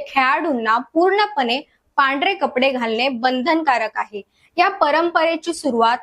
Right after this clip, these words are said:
एकोणीसव्या शतकात झाली, कारण पांढरे कपडे घामामुळे दिसणारे डाग लपवण्यास मदत करते.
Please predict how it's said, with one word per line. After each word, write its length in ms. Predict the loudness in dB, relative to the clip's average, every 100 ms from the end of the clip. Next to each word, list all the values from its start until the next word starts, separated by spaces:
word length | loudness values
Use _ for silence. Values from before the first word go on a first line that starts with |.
| -2
एकोणीसव्या 640 | -2 2 0 2 0 0 0
शतकात 420 | -2 -4 -2 -2 -2
झाली, 260 | -6 -6 -10 _
कारण 280 | -2 0 -2
पांढरे 460 | 0 0 0 -2
कपडे 420 | 0 -2 0 -2 0
घामामुळे 760 | 0 0 2 2 2 2 2
दिसणारे 520 | 0 -4 -2 2 2
डाग 200 | 2 0 -2 _ _ -2
लपवण्यास 640 | 0 2 2 2 0 -2 0
मदत 380 | 0 0 -2 -4
करते. 360 | -8 -8 -16